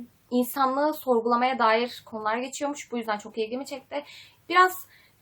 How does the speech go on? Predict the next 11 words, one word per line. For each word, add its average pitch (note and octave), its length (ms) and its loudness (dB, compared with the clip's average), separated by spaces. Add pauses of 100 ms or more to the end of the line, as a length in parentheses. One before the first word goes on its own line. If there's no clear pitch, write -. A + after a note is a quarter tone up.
(140)
dediğim E4 400 4
gibi A#3 220 0
sorgulama D4 720 6
ve D4+ 160 2
kişisel C4+ 380 0
gelişim B3+ 280 -2
üzerine A3 260 -4
kitaplar G#3 440 -6
aldım. B3+ 400 4
Bu C4 100 -6
yüzden C#4 300 0